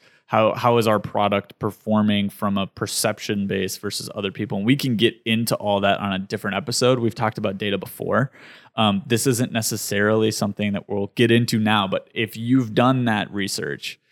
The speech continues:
and you've determined, "Yep, you know what? We do have a poor perception," or the perception's just not right for us, then either you're leaning into it or you're leaning away from it.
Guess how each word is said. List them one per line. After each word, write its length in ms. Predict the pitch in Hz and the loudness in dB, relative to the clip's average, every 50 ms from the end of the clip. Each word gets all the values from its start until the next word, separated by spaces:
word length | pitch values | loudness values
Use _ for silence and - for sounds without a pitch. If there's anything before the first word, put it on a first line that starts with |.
| _ _ - - | _ _ -6 -2
and 140 | 107 110 | 2 4
you've 180 | 113 123 123 117 | 4 4 4 2
determined, 580 | - - - - 127 123 123 117 110 101 101 98 | -2 -8 -6 0 2 2 2 2 2 0 0 0
"Yep, 240 | 98 107 92 - - | 0 0 0 0 -2
you 100 | 107 107 | -2 0
know 140 | 104 107 110 | 2 2 2
what? 400 | 104 107 107 104 117 - - - - | 4 4 4 4 4 2 0 -8 -12
We 220 | - 107 113 113 | -6 -2 -2 -2
do 220 | 110 104 123 104 113 | 0 2 2 2 2
have 200 | 113 104 101 101 | 2 0 -2 -2
a 120 | 98 92 - _ _ _ _ _ _ - | -2 -4 -6 _ _ _ _ _ _ -12
poor 260 | - - 117 117 113 | -4 2 4 4 4
perception," 720 | 113 - - 110 - - 101 98 - - - - - - - _ _ _ _ _ _ _ - | 2 0 -6 -6 -4 -4 -4 -4 -6 -8 -10 -10 -10 -12 -18 _ _ _ _ _ _ _ -4
or 460 | - 107 104 104 101 101 95 - _ _ _ _ - | 0 2 4 4 4 4 2 -2 _ _ _ _ -10
the 80 | 165 143 | -10 -8
perception's 480 | - - - 127 120 - - 117 107 | -6 -2 2 2 2 2 0 -4 -2
just 200 | - 117 110 - | -2 -4 -4 -4
not 300 | 113 107 104 104 104 - | -2 -2 -2 -2 -2 -4
right 240 | 101 101 98 92 - | -6 -6 -8 -8 -8
for 160 | - - - | -10 -8 -8
us, 320 | 69 64 - - - - - _ _ _ _ _ - | -6 -6 -6 -8 -10 -10 -12 _ _ _ _ _ -2
then 260 | - 113 110 107 107 | 2 2 4 4 2
either 240 | - - 113 104 110 | 0 0 0 0 2
you're 200 | 107 107 104 104 | 2 2 0 0
leaning 380 | 110 117 117 117 113 113 110 110 | 2 2 4 4 4 4 4 4
into 320 | 113 120 131 123 156 160 160 | 2 2 2 4 4 4 6
it 200 | 170 180 - - | 6 4 2 0
or 140 | - 117 110 | 0 0 2
you're 160 | 107 107 101 | 2 2 2
leaning 320 | 101 110 107 107 104 101 | 2 2 2 2 0 0
away 240 | 101 98 101 98 98 | 0 2 2 2 2
from 240 | - - - 87 92 | 0 -2 -6 -6 -4
it. 160 | 78 69 - | -4 -6 -6